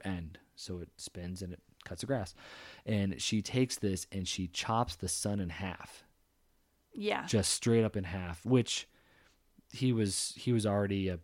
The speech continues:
Speaker 1: psychopath. Um,
Speaker 2: I don't think there's coming back from
Speaker 1: I don't think he's gonna do anything,
Speaker 2: poor
Speaker 1: but
Speaker 2: kid.
Speaker 1: I don't think he was getting any better.
Speaker 2: Yeah.
Speaker 1: Um, so she does that,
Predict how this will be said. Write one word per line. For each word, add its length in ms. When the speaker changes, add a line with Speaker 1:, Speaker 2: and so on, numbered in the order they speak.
Speaker 1:
psychopath. 720
Um, 180
Speaker 2:
I 100
don't 140
think 180
there's 120
coming 260
back 260
from 140
Speaker 1:
I 40
don't 160
think 160
he's 100
gonna 140
do 80
anything, 200
Speaker 2:
poor 120
Speaker 1:
but 80
Speaker 2:
kid. 120
Speaker 1:
I 140
don't 120
think 100
he 60
was 80
getting 200
any 120
better. 280
Speaker 2:
Yeah. 240
Speaker 1:
Um, 480
so 440
she 80
does 220
that, 320